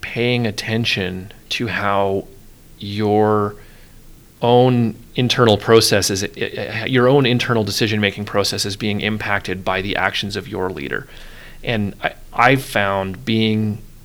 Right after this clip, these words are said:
being in a position, in this position I was talking about earlier,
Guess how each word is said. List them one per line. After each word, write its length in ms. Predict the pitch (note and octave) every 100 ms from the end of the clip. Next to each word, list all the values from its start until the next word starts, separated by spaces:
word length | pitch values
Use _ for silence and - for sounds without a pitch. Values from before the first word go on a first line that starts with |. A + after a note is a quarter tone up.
| - - - - - - - -
being 280 | - C3 C3
in 60 | A#2
a 60 |
position, 760 | G2+ G2+ G#2+ G#2+ G#2+ G2+ - -
in 120 | - A2
this 120 | G#2+
position 360 | - G#2+ -
I 20 | G2
was 80 |
talking 300 | F#2+ A2 A#2+
about 160 | G#2+ G2
earlier, 400 | E2+ F2+ D2+